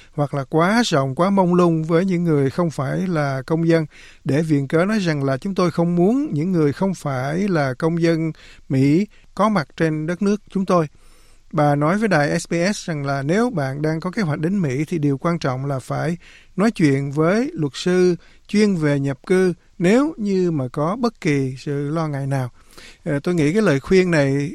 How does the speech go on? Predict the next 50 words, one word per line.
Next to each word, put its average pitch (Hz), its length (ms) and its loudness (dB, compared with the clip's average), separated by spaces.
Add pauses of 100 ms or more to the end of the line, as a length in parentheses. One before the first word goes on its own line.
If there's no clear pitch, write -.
(340)
nó 180 440 -4
rất 220 360 -6
là 139 400 -2
thiết 220 160 -2
thực, 156 180 -2 (380)
ờ, 143 140 0
bởi 139 140 0
vì 143 460 2
thực 139 180 -4
sự 143 200 0
ra 165 300 2
đó 180 140 0
chúng 208 140 -4
ta 185 100 -2
không 170 200 -2
có 190 60 -2
chuyên 175 220 0
môn 170 260 2
cho 170 100 -2
nên 160 160 0
là 147 120 -2
chúng 180 160 -6
ta 170 100 -2
không 160 300 -6
biết 220 160 -2
được 139 240 2 (400)
là 139 540 -2
cái 180 580 -4 (220)
tình 143 220 -2
trạng 143 540 -4
di 175 180 0
trú 220 460 0
của 139 460 -4
chúng 202 180 -4
ta 160 260 2 (440)
nó 208 160 0
có 240 140 -2
thể 160 400 -2
đưa 196 180 6
chúng 196 160 0
ta 175 180 2
đến 202 440 2
những 147 280 -2
cái 202 320 2
rủi 151 240 4
ro, 175 500 2
những 147 240 -4
cái 196 200 0
tình 143 220 -2
huống 160 220 2